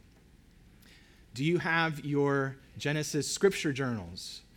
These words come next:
Uh, if you had bought those previous, time to get those out again so you can take some good notes.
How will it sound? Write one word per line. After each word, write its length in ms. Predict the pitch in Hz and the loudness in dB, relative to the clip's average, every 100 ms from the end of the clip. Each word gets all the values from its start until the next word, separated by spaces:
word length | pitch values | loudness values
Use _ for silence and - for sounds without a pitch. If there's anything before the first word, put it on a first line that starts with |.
| - - - - | -20 -20 -20 -14
Uh, 40 | 117 | -6
if 260 | 120 123 | -6 -2
you 240 | 139 147 143 | 2 2 2
had 180 | 131 131 | -2 -2
bought 220 | 131 139 | 0 0
those 180 | 143 131 | -2 -2
previous, 420 | - 165 160 131 | 2 2 4 0
time 300 | - 160 165 | -2 -4 0
to 60 | 151 | 0
get 180 | 160 160 | 0 2
those 160 | 139 | 0
out 240 | - 151 165 | 0 -2 0
again 180 | 170 | 0
so 120 | 165 147 | -2 -2
you 100 | 139 | -2
can 100 | 120 | -2
take 220 | 160 151 | 0 -2
some 200 | 151 127 | -2 -2
good 220 | 143 139 | 0 0
notes. 440 | 147 202 226 - | 2 2 2 -2